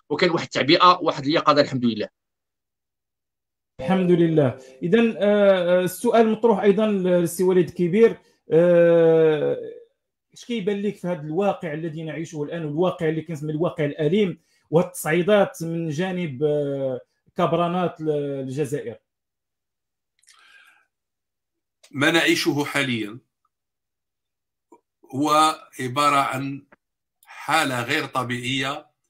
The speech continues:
Speaker 3: راجعة لعقود بدأت من الاستقلال إلى يومنا هذا.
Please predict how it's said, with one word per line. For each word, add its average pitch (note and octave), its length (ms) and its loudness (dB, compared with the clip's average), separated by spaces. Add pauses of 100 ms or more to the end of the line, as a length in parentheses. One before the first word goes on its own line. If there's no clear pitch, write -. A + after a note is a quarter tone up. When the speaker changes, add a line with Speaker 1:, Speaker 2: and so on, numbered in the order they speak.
(840)
Speaker 3:
راجعة C#3+ 440 -4
لعقود C3+ 760 -2 (1200)
بدأت A2+ 340 -10
من A2 80 -12
الاستقلال D3+ 760 -6 (560)
إلى F3 180 -2
يومنا B2 480 -6
هذا. - 140 -20